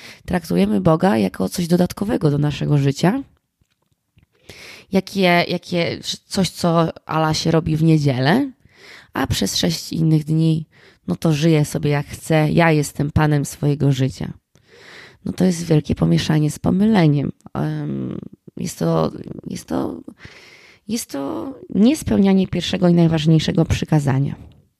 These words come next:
które Pan Jezus nam zostawił.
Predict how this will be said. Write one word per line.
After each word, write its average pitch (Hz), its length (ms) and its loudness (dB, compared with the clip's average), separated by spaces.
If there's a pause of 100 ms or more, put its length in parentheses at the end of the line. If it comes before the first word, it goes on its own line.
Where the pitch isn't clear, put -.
(680)
które 165 240 2
Pan 156 180 0
Jezus 156 260 -4
nam 156 200 0
zostawił. 151 640 0